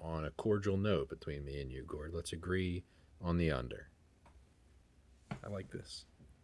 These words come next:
Speaker 2: Feels good. Feels right. Well, not that I don't love gambling, but, uh, I don't wanna dwell on that for too long.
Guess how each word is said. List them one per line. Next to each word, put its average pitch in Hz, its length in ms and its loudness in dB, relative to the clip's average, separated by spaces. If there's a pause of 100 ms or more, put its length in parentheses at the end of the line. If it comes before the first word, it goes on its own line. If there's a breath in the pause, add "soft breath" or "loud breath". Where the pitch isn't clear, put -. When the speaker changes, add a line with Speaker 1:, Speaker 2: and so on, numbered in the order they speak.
(200)
Speaker 2:
Feels 117 240 4
good. 95 240 -6
Feels 135 240 4
right. 101 220 0 (3250)
Well, 147 280 8
not 127 200 4
that 127 80 4
I 120 60 8
don't 120 240 6
love 120 400 6
gambling, 113 640 2
but, 113 220 4
uh, 110 60 4 (120)
I 113 40 2
don't 123 120 4
wanna 123 120 2
dwell 131 320 6
on 131 100 4
that 131 240 2
for 120 120 -2 (100)
too 180 280 2
long. 113 480 0